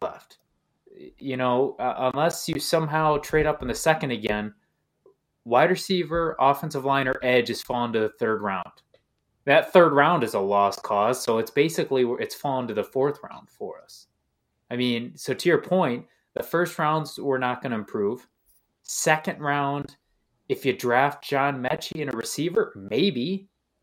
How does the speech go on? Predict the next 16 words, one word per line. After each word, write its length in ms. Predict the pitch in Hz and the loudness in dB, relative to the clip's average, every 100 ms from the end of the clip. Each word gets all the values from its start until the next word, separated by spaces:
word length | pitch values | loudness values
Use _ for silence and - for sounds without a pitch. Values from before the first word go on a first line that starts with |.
| _ _ _ _ | _ _ _ _
Um, 500 | 123 117 117 117 110 - _ | 0 2 4 2 -2 -12 _
but 400 | 131 127 - - _ _ | 4 4 0 -12 _ _
it's 260 | 143 143 - | 0 0 -2
now, 380 | 165 160 151 135 | -2 0 0 0
we're 180 | 139 | 0
now 160 | 147 147 | 0 -2
pushing 420 | 143 160 156 160 | 0 0 0 -2
back 280 | 139 135 - | 0 0 -2
improvement, 720 | 120 - 143 143 143 135 135 - _ | -10 -8 -2 -2 -2 -6 -6 -12 _
improvements 640 | 113 - 175 156 127 - | -10 -2 0 0 -2 -4
till 280 | - 110 98 | -2 -2 0
the 200 | 101 95 _ _ - | -6 -8 _ _ -18
second 400 | - 139 139 123 | -2 -2 -2 -6
and 140 | 113 | -2
third 220 | 123 120 113 | 0 0 -2
round, 380 | 110 95 85 | -4 -4 -8